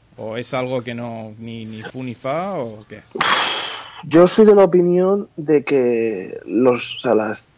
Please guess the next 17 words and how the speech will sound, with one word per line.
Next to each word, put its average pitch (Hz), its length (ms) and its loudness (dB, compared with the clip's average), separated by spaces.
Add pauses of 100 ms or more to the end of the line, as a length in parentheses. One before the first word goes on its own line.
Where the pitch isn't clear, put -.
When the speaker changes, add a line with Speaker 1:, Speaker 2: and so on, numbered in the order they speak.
(140)
Speaker 2:
tanto 123 300 2
la 131 80 6
M 165 120 8
L 185 100 8
S 175 160 2
como 170 120 4
Estados 165 260 2
Unidos 170 220 2
necesitan 156 340 0
un, 147 500 -6 (440)
un 151 440 2
relevo 139 380 6
generacional 151 600 2
en 139 80 6
la 131 120 4
portería 123 640 2
ya. 123 400 -2